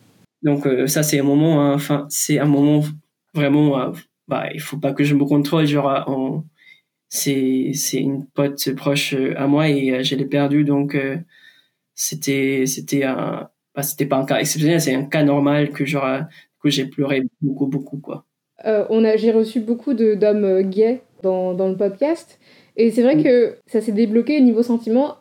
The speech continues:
Speaker 2: à, après le coming out de leur côté, tu vois.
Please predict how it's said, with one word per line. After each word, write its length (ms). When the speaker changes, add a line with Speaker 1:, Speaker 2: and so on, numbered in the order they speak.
Speaker 2:
à, 340
après 320
le 60
coming 320
out 260
de 80
leur 220
côté, 240
tu 160
vois. 200